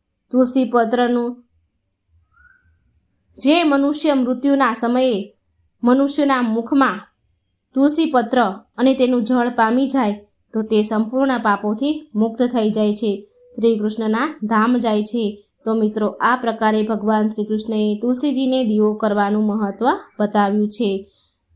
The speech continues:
તમને આ કથા કેવી લાગી, કમેન્ટમાં જરૂર લખજો અને વીડિયોને લાઈક, શેર અને ચેનલને સબસ્ક્રાઇબ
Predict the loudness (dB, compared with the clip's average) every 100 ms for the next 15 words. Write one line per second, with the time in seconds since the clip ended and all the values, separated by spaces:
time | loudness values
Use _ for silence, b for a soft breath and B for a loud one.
0 | 0 2 2 0 2 2 2 0 0 0
1 | 0 -2 0 2 0 0 -2 -4 -2 0
2 | 0 0 0 0 0 0 2 2 0 0
3 | 0 0 -2 -2 0 0 0 0 0 0
4 | 0 -2 -6 -4 -2 -2 -2 -2 -2 -2
5 | -2 -6 -8 -4 -4